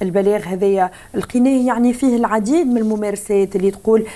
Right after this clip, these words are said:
رسائل إلكترونية وإرساليات قصيرة، يعني فما شكون يجي إيميل وفما شكون يجي اس ام اس، فما، آه، يعني باسم مؤسسات بنكية ولا مالية، آه، وطنية أو عالمية. هل، آه، ألم يتم يعني تحديد مصدر أعمال التحايل هذايا؟ يعني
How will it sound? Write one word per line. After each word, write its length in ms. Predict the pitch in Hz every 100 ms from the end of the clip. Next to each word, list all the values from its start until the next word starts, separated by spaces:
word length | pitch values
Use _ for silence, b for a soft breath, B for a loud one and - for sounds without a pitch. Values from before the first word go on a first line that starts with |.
| B 196
رسائل 440 | 202 202 247 220
إلكترونية 640 | 220 220 - 220 220 247 254
وإرساليات 640 | 214 214 - 214 233 226
قصيرة، 380 | 226 220 220 185
يعني 180 | 180
فما 180 | 185 220
شكون 240 | 214 233 220
يجي 300 | 214 240 226
إيميل 400 | 208 214 240 233
وفما 240 | 233 226
شكون 260 | 226 226 226
يجي 320 | 214 240 226
اس 160 | 202
ام 140 | 233 208
اس، 200 | 175 - B B B
فما، 420 | - 247 247 233 233
آه، 380 | 226 220 214 -
يعني 280 | 214 208 220
باسم 280 | 202 247 226
مؤسسات 640 | 220 220 214 220 226 208
بنكية 420 | 202 202 226 214
ولا 220 | 190 190
مالية، 540 | 185 185 196 240 254 247 B B 208
آه، 100 | 196
وطنية 540 | 214 254 254 269 269
أو 200 | 226 226
عالمية. 560 | 214 240 233 240 202 170 B B
هل، 400 | - 277 320 285
آه، 400 | - 202 208 -
ألم 260 | 233 330 302
يتم 300 | 240 277 233
يعني 340 | 202 185 185
تحديد 680 | 175 - 165 165 226 220 180
مصدر 460 | 208 254 - 196 180
أعمال 420 | - 160 196 202 185
التحايل 520 | 180 - - 175 170
هذايا؟ 220 | 175 185
يعني 360 | 175 165 180